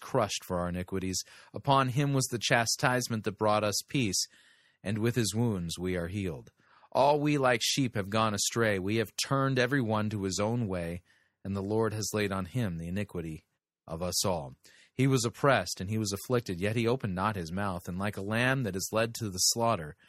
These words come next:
and like a sheep that for its shearers is silent, so he opened not his mouth. By oppression and judgment he was taken away. And as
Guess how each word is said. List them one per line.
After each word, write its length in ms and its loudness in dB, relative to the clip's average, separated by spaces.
and 100 -2
like 200 0
a 60 -4
sheep 420 0
that 180 0
for 200 2
its 120 -2
shearers 480 0
is 180 2
silent, 460 -2
so 240 2
he 80 4
opened 340 2
not 220 4
his 220 -2
mouth. 320 -4
By 140 6
oppression 500 2
and 160 0
judgment 520 2
he 60 -6
was 180 -2
taken 360 0
away. 360 0
And 140 0
as 140 4